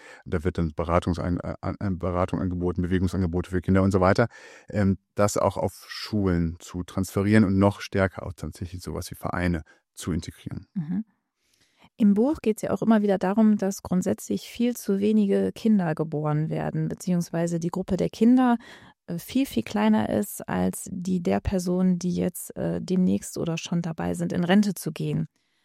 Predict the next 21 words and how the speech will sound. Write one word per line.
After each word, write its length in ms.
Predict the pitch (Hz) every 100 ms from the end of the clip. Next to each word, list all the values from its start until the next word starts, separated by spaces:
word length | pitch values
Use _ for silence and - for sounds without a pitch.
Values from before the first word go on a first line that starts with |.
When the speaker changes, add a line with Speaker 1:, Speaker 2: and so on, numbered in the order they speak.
| - -
Speaker 2:
Warum 720 | 170 170 202 240 233 226 226 - _ _ _ _ _ _ -
löst 340 | 190 220 -
sich 140 | 240 -
das 180 | 202
Problem 460 | - 202 180 214 226 -
aber 160 | 196
nicht 240 | 196 - 220
unbedingt 680 | 214 202 190 190 196 - - _
dadurch, 440 | 180 180 214 220 -
dass 380 | 185 185 - -
man 280 | - 175 175
jetzt 360 | 180 185 - 180
noch 180 | 214
viel 240 | - - 208
mehr 240 | 190 190
Kinder 420 | - 233 196 -
in 140 | - 156
die 140 | 156
Welt 260 | 151 147 -
setzen 440 | 156 - - 151
würde? 360 | 151 156 160